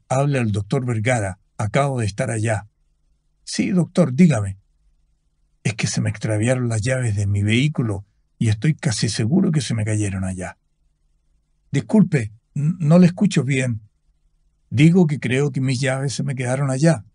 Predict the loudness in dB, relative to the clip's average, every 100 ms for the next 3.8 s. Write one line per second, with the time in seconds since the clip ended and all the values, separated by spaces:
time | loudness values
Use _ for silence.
0 | _ _ _ -6 -4 -2 0 2 0 -2
1 | 0 0 0 -4 -4 -4 -4 -4 -6 -6
2 | -8 -8 -8 -8 -12 _ _ _ _ _
3 | _ _ _ _ 0 4 4 0